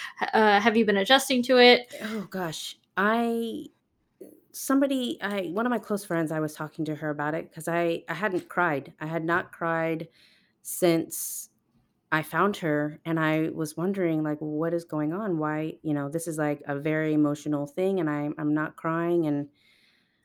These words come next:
Speaker 2: I found my birth father who came out of the woodwork. I have multiple siblings, and, you know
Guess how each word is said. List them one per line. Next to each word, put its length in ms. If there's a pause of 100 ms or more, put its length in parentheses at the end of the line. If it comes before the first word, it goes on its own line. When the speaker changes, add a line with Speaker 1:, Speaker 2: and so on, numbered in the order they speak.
(460)
Speaker 2:
I 140
found 340
my 100
birth 240
father 380
who 100 (100)
came 240
out 140
of 60
the 80
woodwork. 720 (400)
I 60
have 440
multiple 520
siblings, 760 (100)
and, 540 (680)
you 140
know 440